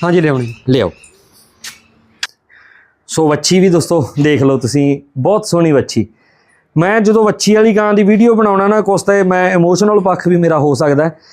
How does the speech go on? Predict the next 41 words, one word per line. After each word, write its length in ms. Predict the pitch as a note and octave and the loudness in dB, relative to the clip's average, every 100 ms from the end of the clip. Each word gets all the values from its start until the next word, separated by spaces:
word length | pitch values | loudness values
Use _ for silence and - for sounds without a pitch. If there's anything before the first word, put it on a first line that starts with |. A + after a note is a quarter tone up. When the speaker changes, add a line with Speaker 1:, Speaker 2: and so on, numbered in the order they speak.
| _ - | _ -2
Speaker 2:
ਪਰ 100 | G3 | 0
ਮੈਂ 180 | G#3+ | 0
ਕਹਿੰਦਾ 240 | G#3 G#3+ A3 | 0 0 2
ਹੁੰਦਾ 180 | G#3+ G#3 | 2 2
ਵੀ 120 | G3+ | 2
ਜੇ 140 | F#3+ | 2
ਤੁਹਾਨੂੰ 480 | F3+ F#3 F#3+ F#3+ F#3+ | 2 2 2 2 0
ਵੱਛੀ 400 | E3 E3 F3 F#3+ | -4 -4 0 2
ਵਾਲੀ 200 | F#3 F#3 | 2 2
ਗਾਂ 400 | D#3+ D3+ D3 C3+ - _ _ _ - | 0 -2 -4 -6 -8 _ _ _ -4
ਪੰਜ 200 | G3 F#3+ | -2 0
ਸੱਤ 260 | G3+ G3+ | -2 0
ਹਜ਼ਾਰ 180 | G#3+ G3 | 2 2
ਮਹਿੰਗੀ 340 | E3+ F#3+ G#3+ | 2 2 2
ਵੀ 120 | A3 G#3 | 2 2
ਲੱਗਦੀ 360 | F3 D#3 D#3 | 2 2 2
ਹੈ 60 | D#3+ | 0
ਨਾ 80 | E3+ | 0
ਤੁਹਾਨੂੰ, 340 | D#3 D3 B2 - - _ - | 0 0 -2 -8 -20 _ -4
ਤਾਂ 160 | G#3 A#3+ | -2 0
ਵੀ 100 | F#3+ | 2
ਖਰੀਦਣ 360 | F#3 E3+ E3+ | 0 2 0
'ਚ 80 | E3 | 0
ਫਾਇਦਾ 340 | C#3+ D3 C#3 | 0 0 0
ਹੁੰਦਾ, 300 | A2 G2+ A2+ | 0 -2 -4
ਕਿਉਂਕਿ 260 | C3 F#3+ G3 | -2 -2 0
ਇਹ 380 | G3+ G3 F#3+ F3+ | 2 2 2 0
ਕਰਮਾਂ 400 | F3 D#3+ E3 E3 | -2 -2 -2 0
ਵਾਲੀਆਂ 280 | D#3+ D#3+ D#3+ | 0 0 0
ਨੇ, 280 | D#3+ D#3+ D#3 _ _ - | 0 -2 -6 _ _ -4
ਇਸੇ 340 | F#3+ F3 G3+ G3 | -2 0 0 0
ਕੀਮਤ 380 | F#3 F3 E3 E3 | 2 0 0 0
ਦੀਆਂ 200 | E3+ E3+ | 0 0
ਹੀ 60 | |
ਤਿਆਰ 300 | E3 D#3 C#3+ | 0 0 0
ਹੋਣਾ 340 | A#2+ A2 B2+ D3+ | 0 -2 -2 -2
ਅੱਗੇ 400 | C#3 D3+ D3 - _ _ - | -2 0 0 -4 _ _ -4
ਆਉਣ 200 | D3+ D3+ | -2 0
ਵਾਲੇ 220 | D3+ D3 | 0 0
ਟਾਈਮ 320 | D3 C#3+ | -2 -2
'ਚ। 100 | C#3 | -2